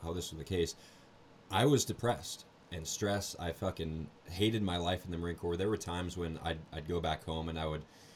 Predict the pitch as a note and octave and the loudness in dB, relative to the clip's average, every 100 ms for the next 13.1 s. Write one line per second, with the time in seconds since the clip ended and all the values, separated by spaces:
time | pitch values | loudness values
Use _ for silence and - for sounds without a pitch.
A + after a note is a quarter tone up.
0 | - - - G2 F2+ D#2 D#2+ E2 E2+ D#2 | -20 -20 -6 -4 -4 -6 -2 0 2 0
1 | D2 - D#2+ D#2+ D#2 - - - - D#2 | -2 -4 -4 -2 -2 -4 -20 -10 -2 -2
2 | - D2+ D#2+ F2 F#2 - - F#2+ - B2 | -2 -6 -2 -2 -2 -8 -6 -6 2 4
3 | A2+ G#2 F#2+ - - - - F#2 E2+ F#2 | 6 4 2 -6 -14 -20 -8 -4 0 0
4 | G2+ - A#2+ B2 - - F2 F#2 E2+ F2+ | 0 2 0 0 -6 -10 -4 -2 0 0
5 | F2+ F2 E2+ E2 - - E2 D#2+ D2 E2 | 0 2 2 0 -4 -8 -4 -4 -2 -2
6 | D#2 E2+ - D#2 D2 - C#2+ - - E2 | 0 -2 -2 -6 -6 -8 -10 -12 -12 -6
7 | E2 D#2+ D#2+ F#2 F2 E2+ F2 E2+ E2 D#2 | -4 -4 -4 -2 0 0 0 2 0 -2
8 | - D#2 D#2+ D#2 F2+ E2 D#2 D2 E2 D#2 | -8 -6 -4 0 2 2 2 0 0 -2
9 | C#2+ C#2+ F#2 F#2+ - F#2+ - F2+ E2 E2 | -4 -4 0 2 0 -4 -2 -2 -2 -2
10 | - F2 G2 A#2 B2 D#3+ - - - - | 0 2 4 6 6 4 0 -20 -20 -20
11 | - - - D2 D2 D2+ D2+ C#2 - - | -20 -20 -10 -8 -6 -4 -4 -6 -10 -18
12 | - - G2+ - G#2 G#2 F#2+ F2 - F#2 | -12 0 2 2 -4 0 0 0 -2 -4
13 | E2+ | -8